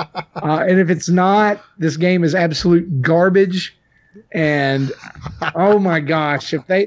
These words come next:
like, it says, literally says, "Extra game styles." And, and they made a, they made a huge deal of saying, "Mario three D World has to be here because it's so different than all the others, and it's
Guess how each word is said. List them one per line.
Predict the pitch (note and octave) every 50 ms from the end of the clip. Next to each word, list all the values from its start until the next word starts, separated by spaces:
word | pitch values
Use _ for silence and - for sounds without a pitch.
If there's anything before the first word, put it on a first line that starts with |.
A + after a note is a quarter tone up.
| - F#3
like, | E3+ D#3+ D#3 D#3 - _
it | - G#3 G#3 -
says, | - - - A3 G3+ G3+ G3+ G3+ G3 D#3+ G3+ A3+ D3
literally | G#3 F3 D#3 E3+ F#3 F3+ F3+ F3+ F3+ D#3+ E3 E3
says, | D3+ C#3+ - E3 D3 C3+ B2+ -
"Extra | - E3+ D#3 - - - E3+ D3
game | D3 D3 C#3+ C#3+ C#3 C3 C3
styles." | - - - - D3+ D3 D3 D3 D3 C#3+ C#3 C3 B2+ B2+ B2 A#2+ A#2+ A2+ A2 - - - _ _ _ _ _ _ _ _ _ _ _ _ _ _ _ _ _ _ _ _ _ _ _ _ _ - -
And, | - D#3 D#3+ E3 D#3+ -
and | - F3+ E3+ E3
they | F3+ G3 G3
made | G3 G#3 G#3 G#3 G3 F#3
a, | E3+ D#3+ C#3+ C3+ C3 - _ _ _ -
they | F#3+ G3 F#3
made | F3+ F#3 F3+ E3+ E3
a | D#3+ D#3
huge | C#3 B2 - - - D4+ F4 F4 E4+ E4+ E4+ E4 D#4 D4 B3+ B3 A#3 A3 F#3+ D#3+ E3+ E3+
deal | F3 A3 G#3+ G3 F3 D#3 C3+ A#2+ G#2+ A2 - - - - - _ -
of | D#3 D3+ C#3
saying, | - G3 F3 E3 D#3+ D3 C#3+ - - - _ _
"Mario | - G3 C4 D4 C4 G#3+ F3+
three | C3 - F#3+ G3 G3
D | G#3+
World | A#3+ C#4 B3 G3 E3+ D3+ D3+
has | B2+ D#3 D#3 -
to | - E3
be | E3 D3+ C3+
here | D3 A3+ B3+ A#3
because | F#3+ E3 - D3 C3 A#2 A#2+
it's | - - -
so | - - A#3+ C4+ D4 C4+ A#3
different | F3 G#3+ C#4 B3 - F#3+ E3 D3+ - F3+
than | E3 D#3
all | E3 F3 G#3 A3+
the | G#3 G#3+ G3+
others, | A3+ B3 A#3 G#3 F3 C#3+ A#2
and | C#3+ C3
it's | C3+ - -